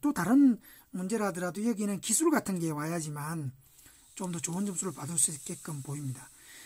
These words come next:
그 다음에 이제 세 번째 단락인 영향도 분석 쪽입니다. 영향도 분석은 뭐 계속 강조하지만 정성 분석과 정량 분석으로 가야 돼요.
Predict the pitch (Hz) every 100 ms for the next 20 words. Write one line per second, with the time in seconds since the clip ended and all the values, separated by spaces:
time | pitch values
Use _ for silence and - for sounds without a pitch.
0 | - - 247 294 285 240 220 - - -
1 | - - 202 247 254 220 196 185 202 277
2 | 311 _ _ _ _ _ _ - - -
3 | - - 185 233 269 220 202 175 - 165
4 | 151 131 135 123 - - - - - -
5 | - - - - - _ _ _ - _
6 | - - _ _ _ _ _ _ - -
7 | _ 196 208 349 359 285 233 247 269 220
8 | 185 175 156 143 135 143 - _ _ _
9 | _ _ _ - 233 220 196 202 175 233
10 | 208 - 175 175 294 254 214 220 196 156
11 | 185 233 247 - 180 143 139 135 160